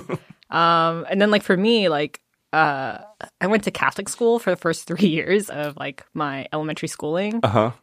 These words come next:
Speaker 2: And it was a very small class. And the funny thing is, like, the ratio of, like, uh, students of color to white kids were, like, very evenly matched. So,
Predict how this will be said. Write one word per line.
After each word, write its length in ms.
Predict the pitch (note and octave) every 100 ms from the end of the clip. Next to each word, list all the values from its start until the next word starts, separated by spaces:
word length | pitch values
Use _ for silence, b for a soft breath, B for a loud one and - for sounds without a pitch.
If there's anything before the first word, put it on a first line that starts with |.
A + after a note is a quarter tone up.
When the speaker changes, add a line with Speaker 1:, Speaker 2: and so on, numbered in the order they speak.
| -
Speaker 2:
And 240 | F3 E3+
it 60 | E3
was 100 | C4+
a 60 | D4
very 260 | G3 F#3+
small 240 | F#3+ F#3 D3+
class. 500 | - D#3+ C#3 C#3 -
And 460 | D#3 D3+ D3 C3+ _ _ _ _ -
the 120 | F3+
funny 240 | B3 C#4
thing 180 | C#4+ A#3+
is, 160 | F3+ E3+
like, 260 | C#3+ -
the 120 | F3
ratio 580 | D#3 D#3+ - F#3 F3+ F#3
of, 220 | - D3+ C#3
like, 400 | C3+ C3+ _ - _ _ _ _ -
uh, 320 | C#3 A2+ A2+
students 460 | - G3 F3 E3 -
of 140 | E3
color 480 | - D3+ D#3 E3+ F3
to 380 | - D#3 D3 C#3
white 640 | D3 D3+ - C#3+ C#3+ D3+
kids 480 | - F#3 F#3+ F#3+ -
were, 300 | E3 D#3 D3+
like, 180 | D3 D3
very 440 | D#3 E3 E3+ E3
evenly 600 | D#3 E3 D#3 D3 C#3 C3
matched. 560 | B2 - - - - -
So, 460 | E3+ D#3+ D#3 D#3